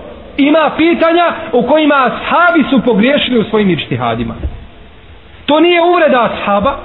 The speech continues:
To je njima pohvala. To je dokaz da su oni ljudi, a da nisu meleki. To je dokaz da je samo poslanik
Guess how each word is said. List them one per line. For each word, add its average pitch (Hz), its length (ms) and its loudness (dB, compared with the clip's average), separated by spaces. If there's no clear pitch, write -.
To 269 120 2
je 240 120 2
njima 254 320 2
pohvala. 147 420 0
To 277 120 2
je 254 100 4
dokaz 285 480 4
da - 180 0
su 240 100 2
oni 277 160 4
ljudi, 214 460 2
a 175 100 -2
da 196 120 2
nisu 240 320 2
meleki. 247 440 2
To 277 140 2
je 254 80 4
dokaz 302 520 4
da 269 60 2
je 240 180 0
samo 320 220 2
poslanik 269 560 2